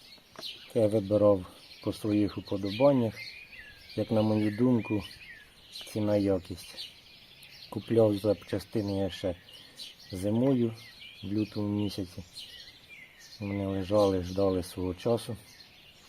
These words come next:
Дві штуки, бо в мене там одна розбита, по-моєму, вже є. Буду дивитися. Купив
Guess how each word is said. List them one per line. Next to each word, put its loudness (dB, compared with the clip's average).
Дві -4
штуки, -2
бо 0
в 0
мене 2
там 2
одна 0
розбита, -2
по-моєму, -2
вже -4
є. -2
Буду -4
дивитися. -4
Купив -2